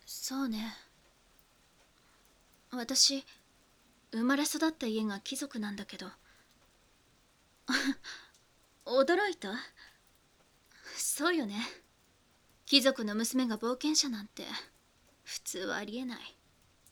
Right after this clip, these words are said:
でも、私には優秀な姉が二人いてね。だから、親も親戚も私には見向きもしなかったの。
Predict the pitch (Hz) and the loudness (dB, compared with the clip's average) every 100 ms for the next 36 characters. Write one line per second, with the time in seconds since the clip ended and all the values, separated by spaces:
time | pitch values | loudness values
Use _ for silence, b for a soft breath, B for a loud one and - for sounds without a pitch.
0 | _ - _ _ _ _ _ _ _ _ | _ -20 _ _ _ _ _ _ _ _
1 | _ _ _ _ _ _ _ _ 220 233 | _ _ _ _ _ _ _ _ -4 0
2 | 214 190 - B B B _ _ _ _ | -2 -4 -14 B B B _ _ _ _
3 | _ _ _ _ - 233 262 - 285 294 | _ _ _ _ -12 -6 2 6 6 6
4 | 240 233 269 - 285 277 277 277 277 - | 4 4 8 8 8 4 6 4 2 2
5 | 285 294 277 285 277 277 - _ _ _ | 2 0 -2 -2 -2 -2 -8 _ _ _
6 | _ _ _ _ _ _ _ _ _ _ | _ _ _ _ _ _ _ _ _ _
7 | _ _ _ _ _ - 196 - 233 - | _ _ _ _ _ -4 -4 -4 -8 -8
8 | - B B B B B _ _ _ _ | -12 B B B B B _ _ _ _
9 | _ 233 233 247 226 - 247 247 269 247 | _ 2 4 4 6 4 4 0 0 0
10 | 240 240 269 - 285 254 214 269 311 277 | 0 0 4 4 6 4 6 8 6 2
11 | 208 - 226 233 262 - 180 | 2 2 2 -4 -8 -12 -12